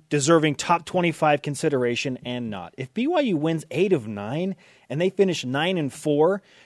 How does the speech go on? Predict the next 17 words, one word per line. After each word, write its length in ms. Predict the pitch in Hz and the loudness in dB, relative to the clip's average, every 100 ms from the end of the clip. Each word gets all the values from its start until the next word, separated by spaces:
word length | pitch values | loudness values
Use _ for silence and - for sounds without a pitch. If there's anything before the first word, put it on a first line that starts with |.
| - | -6
when 180 | 190 196 | -2 0
you 120 | 202 | -2
consider 600 | - 175 - - 233 269 | -2 -4 0 6 6 6
the 140 | 190 | 0
four 340 | 151 - 214 233 | -4 0 2 4
losses 440 | 170 185 196 208 | 4 2 -2 -6
happening 560 | - 170 202 214 220 196 | 0 0 0 -2 -2 0
by 280 | 151 175 175 | 6 6 6
the 240 | 151 147 | 2 -2
well 800 | 135 127 135 190 214 226 226 220 - - - - - - | -4 -6 2 6 8 6 4 2 -4 -20 -20 -20 -10 2
ad 220 | 185 202 | 4 6
nauseum 640 | 190 185 196 185 190 180 | 6 8 6 6 4 4
discussed 680 | 156 160 - 196 175 170 - - | 2 0 4 8 8 6 -2 4
eight 360 | 175 202 _ | 6 6 _
<laughs> 0 | |
combined 680 | - 190 160 143 208 190 156 | 0 2 2 4 4 4 2
points. 760 | - 180 208 220 262 - - - | 4 6 8 6 4 -2 -4 -6